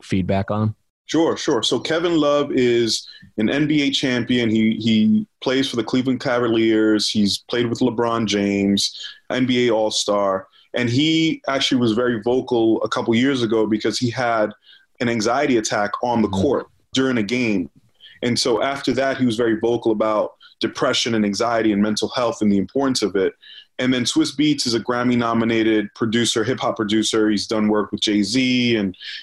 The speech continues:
Speaker 2: you know, all sorts of different artists, and, uh, married to Alicia Keys. So, yeah, so super successful men.
Speaker 1: Mm-hmm.
Speaker 2: And I wanted to talk to them about things that you normally would not hear them speak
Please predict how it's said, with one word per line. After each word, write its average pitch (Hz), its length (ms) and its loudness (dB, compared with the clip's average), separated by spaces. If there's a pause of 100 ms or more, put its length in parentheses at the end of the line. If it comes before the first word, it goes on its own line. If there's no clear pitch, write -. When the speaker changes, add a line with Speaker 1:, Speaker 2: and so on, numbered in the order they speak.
(120)
Speaker 2:
you 107 80 0
know, 104 100 2
all 120 200 0
sorts 123 340 0
of 107 80 -6
different 107 440 -2
artists, 110 520 0
and, 104 320 0
uh, 101 240 0
married 117 300 0
to 123 120 0
Alicia 113 280 0
Keys. 123 600 0 (380)
So, 131 120 0
yeah, 139 160 2
so 117 180 0
super 196 260 -2
successful 139 520 -2
men. 117 440 -2 (260)
Speaker 1:
Mm-hmm. 110 180 2
Speaker 2:
And 110 160 0 (500)
I 135 100 0
wanted 151 320 0
to 139 100 -6
talk 139 280 -2
to 135 80 -2
them 127 140 2
about 117 380 -2
things 131 260 0
that 117 160 -2
you 127 100 2
normally 123 440 2 (140)
would 117 140 0
not 120 220 0
hear 123 140 2
them 104 140 0
speak - 380 -2